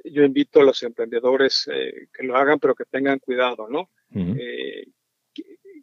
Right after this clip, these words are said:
Speaker 1: que si pueden aprender en otro <laughs> negocio, eh,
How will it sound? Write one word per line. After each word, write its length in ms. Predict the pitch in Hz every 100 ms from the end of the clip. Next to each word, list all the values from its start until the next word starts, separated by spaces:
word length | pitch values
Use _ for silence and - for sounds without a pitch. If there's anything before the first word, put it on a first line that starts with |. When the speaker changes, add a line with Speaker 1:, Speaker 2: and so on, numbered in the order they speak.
| -
Speaker 1:
que 120 | - _ 262 _ - _ - -
si 140 | 143
pueden 260 | - 170 170
aprender 460 | - 139 143 143
en 120 | 139
otro 240 | 143 151 147
<laughs> 0 |
negocio, 600 | 139 143 - - 208 - - _ _ _
eh, 440 | 151 131 123 120